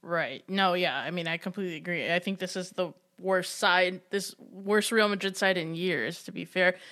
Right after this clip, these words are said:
I mean, they've had a lot of injuries, so I think it says something that they're still in it despite all of that. Um,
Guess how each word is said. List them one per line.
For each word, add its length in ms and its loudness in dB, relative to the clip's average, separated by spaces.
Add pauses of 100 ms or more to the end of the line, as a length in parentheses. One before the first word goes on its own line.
(220)
I 120 6
mean, 260 6 (440)
they've 160 4
had 160 8
a 60 8
lot 180 10
of 80 2
injuries, 520 2
so 180 4
I 120 6
think 220 -2
it 100 -2
says 240 2
something 320 0
that 160 -2
they're 120 -4
still 360 -2
in 200 -4
it 280 -4
despite 560 -2
all 180 0
of 120 -12
that. 340 -2 (480)
Um, 600 -4